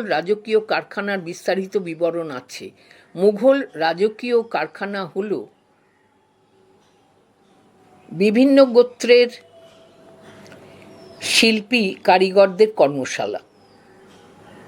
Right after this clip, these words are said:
সাত, ইউরোপীয় পর্যটকরা ভারত ও পশ্চিমী দুনিয়ার পার্থক্য বোঝাতে গিয়ে যে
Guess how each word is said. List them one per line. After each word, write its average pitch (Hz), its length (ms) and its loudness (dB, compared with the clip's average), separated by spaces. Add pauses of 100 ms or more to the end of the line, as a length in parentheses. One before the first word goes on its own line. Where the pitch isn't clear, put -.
(460)
সাত, 185 420 0 (460)
ইউরোপীয় 254 520 6
পর্যটকরা 220 800 4
ভারত 202 500 2
ও 202 120 2
পশ্চিমী 226 480 -4
দুনিয়ার 202 420 -4
পার্থক্য 202 560 -8
বোঝাতে 185 480 -4
গিয়ে 165 320 -10 (460)
যে 180 220 0